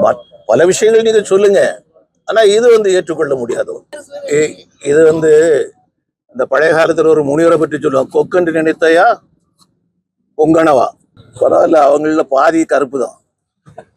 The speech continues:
என்னைக்குமே அவங்க வந்து வெள்ளைய பார்த்தது கிடையாது, தூய்மையை பார்த்தது கிடையாது. என்னைக்குமே அவங்களுடைய மனமும் செயலும் கருப்பு தான். நான் அன்னைக்கு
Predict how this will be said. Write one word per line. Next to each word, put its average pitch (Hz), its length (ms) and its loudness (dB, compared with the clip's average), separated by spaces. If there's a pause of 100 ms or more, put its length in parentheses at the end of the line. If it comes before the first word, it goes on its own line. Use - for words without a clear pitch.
(1400)
என்னைக்குமே 165 460 2
அவங்க 156 200 0 (100)
வந்து 156 200 -2 (1200)
வெள்ளைய 151 300 2 (100)
பார்த்தது 143 400 0
கிடையாது, 151 420 2 (680)
தூய்மையை 160 480 0
பார்த்தது 147 360 0
கிடையாது. 120 300 -2 (600)
என்னைக்குமே 156 440 2 (200)
அவங்களுடைய 143 360 -2 (840)
மனமும் 165 640 0 (480)
செயலும் 156 460 0 (240)
கருப்பு 123 300 -2
தான். - 120 -10 (720)
நான் 151 160 2
அன்னைக்கு 147 220 -2